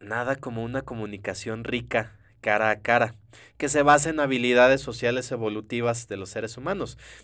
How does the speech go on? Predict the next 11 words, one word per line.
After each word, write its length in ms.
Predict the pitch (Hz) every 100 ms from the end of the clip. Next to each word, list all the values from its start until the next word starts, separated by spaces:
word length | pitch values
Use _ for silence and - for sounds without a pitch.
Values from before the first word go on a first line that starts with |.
| _ _
porque, 240 | - 117 120
pues, 320 | 120 123 120 _ _
todo 240 | - 135 147
esto 400 | 147 156 151 139
va 120 | 127
a 20 |
ser 160 | 127 143
una 200 | 143 143
experiencia 680 | 143 - 117 113 117 117 131
significativa, 1040 | - 113 104 98 104 101 98 131 135 117 - _ - - - - - - -
porque, 360 | - 135 - 147